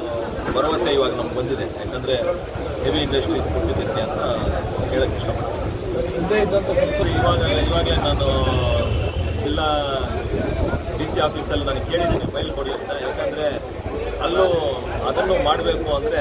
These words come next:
Speaker 1: ಅದು ಬಹಳ ಸುಲಭವಾಗಿ ಆಗುತ್ತೆ ಇವಾಗ. ಯಾಕಂದ್ರೆ ಕುಮಾರಣ್ಣ ಇದರಲ್ಲಿ ಸರ್ಕಾರದಲ್ಲಿ ಇದ್ಕೊಂಡು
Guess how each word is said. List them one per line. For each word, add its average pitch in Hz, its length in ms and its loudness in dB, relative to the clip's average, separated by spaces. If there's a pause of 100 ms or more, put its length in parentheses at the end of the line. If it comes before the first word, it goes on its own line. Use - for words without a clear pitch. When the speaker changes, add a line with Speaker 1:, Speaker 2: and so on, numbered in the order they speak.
(120)
Speaker 1:
ಅದು 135 140 0 (300)
ಬಹಳ 131 120 0 (140)
ಸುಲಭವಾಗಿ 147 460 2
ಆಗುತ್ತೆ 110 300 0
ಇವಾಗ. 107 180 2 (140)
ಯಾಕಂದ್ರೆ 131 340 0 (380)
ಕುಮಾರಣ್ಣ 139 420 0 (1080)
ಇದರಲ್ಲಿ 131 400 0 (400)
ಸರ್ಕಾರದಲ್ಲಿ - 580 -2
ಇದ್ಕೊಂಡು 117 400 -4